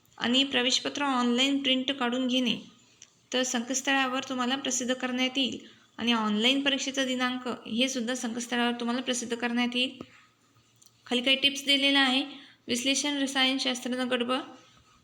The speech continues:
अ, वरिष्ठ तांत्रिक सहाय्यक गट क या दोन पदासाठी ऑनलाइन परीक्षा स्वतंत्रपणे स्वतंत्र वेळापत्रकानुसार घेण्यात येईल.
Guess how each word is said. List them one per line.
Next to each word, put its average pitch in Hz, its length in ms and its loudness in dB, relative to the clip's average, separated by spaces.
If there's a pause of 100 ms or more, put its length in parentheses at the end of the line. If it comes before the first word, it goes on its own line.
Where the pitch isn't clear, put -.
(140)
अ, 233 140 2
वरिष्ठ 254 380 0
तांत्रिक 247 300 -2
सहाय्यक 247 380 2
गट 240 180 0 (100)
क - 20 -2 (580)
या 262 280 4 (120)
दोन 247 220 2
पदासाठी 262 480 -2
ऑनलाइन 240 380 2
परीक्षा 254 320 -2
स्वतंत्रपणे 247 720 -2
स्वतंत्र 247 760 -4
वेळापत्रकानुसार 240 1080 0
घेण्यात 233 320 2
येईल. 240 440 0